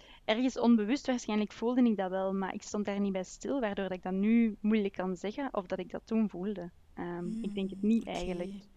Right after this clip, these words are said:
Speaker 1: Eh, oké, ik had heel veel stress, dat wist ik wel. Ehm,
Speaker 2: Ja.
Speaker 1: maar echt dan bewust weten van, oké, oei, dit is het dan niet.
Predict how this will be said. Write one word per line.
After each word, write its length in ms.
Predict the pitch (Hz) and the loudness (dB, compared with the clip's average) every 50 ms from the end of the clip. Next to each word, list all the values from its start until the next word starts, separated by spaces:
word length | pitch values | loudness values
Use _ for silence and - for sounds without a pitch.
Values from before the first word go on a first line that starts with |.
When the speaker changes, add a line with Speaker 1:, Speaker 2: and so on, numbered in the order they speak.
| - _ - - - - - - - - - | -20 _ -20 -20 -20 -20 -20 -20 -20 -20 -6
Speaker 1:
Eh, 280 | - 190 185 185 185 175 202 | -2 0 2 4 4 2 2
oké, 140 | - - | 2 0
ik 100 | 214 202 | -2 2
had 120 | - - - | 2 0 0
heel 440 | - 196 185 208 214 220 247 277 254 | 0 -4 0 2 4 4 4 4 4
veel 180 | 254 254 269 | 2 2 0
stress, 600 | - - - 262 226 214 320 - - - - - - - - | 0 -2 -4 -2 0 0 0 -2 -4 -10 -16 -20 -20 -4 2
dat 140 | 214 202 | 2 4
wist 200 | 208 240 - - | 4 2 -2 -2
ik 120 | 214 - - | -12 -10 -6
wel. 300 | 175 180 190 269 339 - - _ - _ - - - - - - - | -4 -2 0 -2 -2 -4 -6 _ -20 _ -20 -20 -20 -20 -20 -16 -6
Ehm, 680 | - 185 185 185 185 185 190 190 185 185 185 185 180 180 | -4 -2 0 0 0 0 0 0 0 0 0 -2 -4 -4
Speaker 2:
Ja. 540 | 185 - - - - - - _ - 185 | -6 -8 -14 -20 -20 -20 -20 _ -8 -6
Speaker 1:
maar 640 | 185 180 180 180 180 180 180 185 185 180 185 - - - | -4 -2 -2 -2 -2 -2 -2 -4 -4 -4 -6 -8 -12 -6
echt 240 | - 214 214 196 - | -4 -4 -4 -2 2
dan 240 | - 202 202 202 196 | 2 4 4 4 2
bewust 380 | 185 190 185 226 269 - - - | 0 0 0 0 -2 -2 -4 -8
weten 280 | 185 180 226 - 247 | -2 -2 -2 -2 2
van, 160 | 220 226 - | 0 2 0
oké, 240 | - - - 190 190 - - | 0 -4 -6 -6 -6 -2 -2
oei, 140 | 208 214 180 | -2 -2 0
dit 220 | 196 202 - - | -2 -4 -4 -2
is 140 | - 220 233 | -2 -2 -2
het 120 | 277 262 - | -2 -4 0
dan 220 | 294 277 277 277 | 2 4 6 8
niet. 300 | 277 294 320 370 381 | 8 6 6 4 2